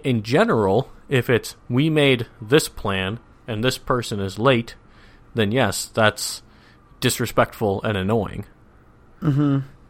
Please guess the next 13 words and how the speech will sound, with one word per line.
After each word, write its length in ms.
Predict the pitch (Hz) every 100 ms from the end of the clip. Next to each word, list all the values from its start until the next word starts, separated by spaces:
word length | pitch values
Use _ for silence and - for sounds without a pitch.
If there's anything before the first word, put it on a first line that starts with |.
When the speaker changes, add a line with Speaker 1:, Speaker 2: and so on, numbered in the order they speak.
| -
Speaker 1:
Because 520 | 120 - 120 104 - - -
when 200 | 131 120
it 120 | -
comes 240 | 160 147
down 240 | - 120 104
to 180 | 160 131
it, 160 | 104 -
it 120 | 117
just 280 | 127 120 -
means 360 | 117 113 - 110
that, 180 | -
like, 220 | 117 113 185
yes, 260 | 190 -